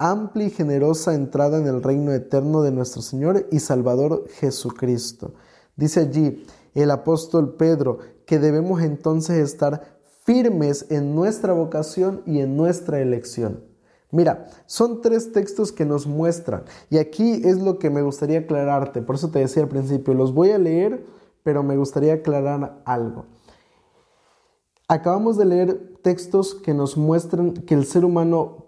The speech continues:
puede hacer algo para entonces recibir la salvación. Me gustaría mencionarte lo siguiente, iniciar mencionando lo siguiente. Jesús murió por toda la humanidad. Él vino y murió por todos los seres humanos.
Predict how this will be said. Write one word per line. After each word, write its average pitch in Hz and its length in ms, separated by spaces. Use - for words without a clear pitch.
puede 190 400
hacer 160 320
algo 165 560
para 143 240
entonces 156 800
recibir 143 800
la 156 120
salvación. 113 640
Me 143 160
gustaría 165 520
mencionarte 151 720
lo 131 200
siguiente, 123 520
iniciar 127 320
mencionando 156 440
lo 139 100
siguiente. 113 540
Jesús 226 840
murió 170 640
por 139 320
toda 180 240
la 156 80
humanidad. 120 580
Él 170 220
vino 196 500
y 156 140
murió 143 440
por - 260
todos 208 200
los 180 160
seres 175 320
humanos. 135 600